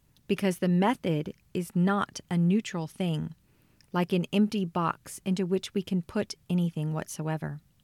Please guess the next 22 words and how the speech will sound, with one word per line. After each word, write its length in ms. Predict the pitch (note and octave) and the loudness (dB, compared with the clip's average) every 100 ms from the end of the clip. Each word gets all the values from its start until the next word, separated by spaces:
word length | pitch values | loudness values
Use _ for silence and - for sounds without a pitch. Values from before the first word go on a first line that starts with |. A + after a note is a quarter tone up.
| _ _ _ _ _ _ _ | _ _ _ _ _ _ _
The 100 | F#3 | 2
method 460 | F3 F3+ G3+ E3 D#3+ | 4 2 0 -2 -4
has 220 | E3 E3 | -4 -4
a 60 | D#3+ | -6
spirit, 720 | - - F3 E3 F3 - - _ _ _ _ _ _ - | -6 -6 -4 -4 -4 -10 -18 _ _ _ _ _ _ -6
a 80 | |
spirit 720 | F3 - - A3+ F#3 E3 - - _ _ | -4 -4 -2 2 2 0 -6 -18 _ _
which 260 | G3 F#3 - | -2 -2 2
interacts 720 | G#3 G3+ - F#3+ F#3 - - - | 2 2 0 -2 -2 -8 -12 -10
with 120 | E3+ | -8
the 60 | |
content, 760 | F3 - F3 E3 - F3 - - _ _ _ _ _ _ _ _ _ | -10 -4 -4 -2 -4 -10 -12 -20 _ _ _ _ _ _ _ _ _
either 300 | G3 F#3 F3+ | 2 4 2
aiding 500 | - F3+ F#3 A3 B3 - | 4 4 6 4 4 0
the 140 | F#3+ | -2
exposition 840 | F3 F3 - F3 E3 F3 A3 A3 B3 - _ _ _ _ | -2 -4 -4 -2 0 0 0 0 -2 -8 _ _ _ _
or 200 | G#3 - | 2 4
actually 680 | F3+ - - F#3 E3+ E3+ E3+ - | 2 0 -6 -4 -2 -4 -8 -4
distorting 800 | F3+ - - E3+ F3 C3 D#3+ E3 _ | -4 -2 -4 -2 -2 -2 -6 -8 _
the 80 | F3 | -12
content's 640 | - D#3 D3 D#3 D3 - | -8 -6 -6 -6 -8 -8
nature. 440 | D#3+ D3+ - D#3 | -8 -8 -8 -12